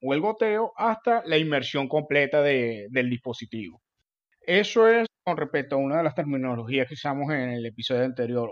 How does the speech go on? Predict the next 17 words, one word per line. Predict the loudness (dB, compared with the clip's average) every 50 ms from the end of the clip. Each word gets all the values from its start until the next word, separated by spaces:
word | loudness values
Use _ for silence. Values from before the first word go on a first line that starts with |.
| -4
Otra | -4 -4 -4 -4 -8
observación | -8 -4 -2 0 2 2 0 0 0 0 2 2 0 0
que | -2 -4
quiero | 0 0 0 0 0
compartir | -2 -4 -2 -4 -6 -4 -6 -6
con | -2 0 0
ustedes, | 0 0 0 2 2 2 2 0 -4 -8 _ _ _ _ _ _ _ _ _ _
si | _ -10 -10
escucharon | -8 -8 -8 -2 0 0 2 2 2
el | 2 2 0
episodio, | 0 -2 -6 -4 0 0 2 2 4 4 2 4 4 2 2 2
el | 0 -2
segundo | -4 -4 -4 -2 -2 -4
episodio | -2 -4 -6 -4 0 2 2 2 2 -2
completo, | -2 -4 -4 0 4 4 4 4 2 -2 -8 -8 _ _ _ _ _ _ _ _ _ _ _ _ _ _ _ -6 -2
es | 0 0 0 -2 -2
que | 0 2 2 4 6 6 6 6 6 4 2